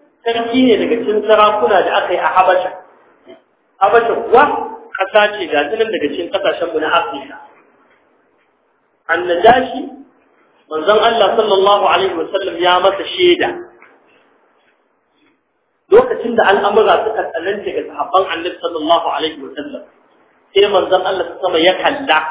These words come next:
a geografiyar duniya wace ƙasa ce za ta fi dacewa da sahabban su, su je su zauna lafiya, su huta,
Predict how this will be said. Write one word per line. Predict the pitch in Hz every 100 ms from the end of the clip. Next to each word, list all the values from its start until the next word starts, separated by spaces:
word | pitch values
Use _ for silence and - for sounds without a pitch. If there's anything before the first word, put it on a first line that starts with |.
| - - - _ _ _ _ - -
a | 175
geografiyar | 165 165 160 165 165 165 226 214 -
duniya | 175 185 185 185 127 - - _ _ _ _
wace | 175 175
ƙasa | 180 233 233 247 247
ce | 226 185
za | 202 208
ta | 202
fi | 190
dacewa | 185 202 202 196 180 170 180
da | 160
sahabban | 139 - - 180 190
su, | 185
su | 147
je | 147 185
su | 196 190
zauna | 185 160 160
lafiya, | 185 185 - 175 - - - -
su | _ 214
huta, | 208 277 302 -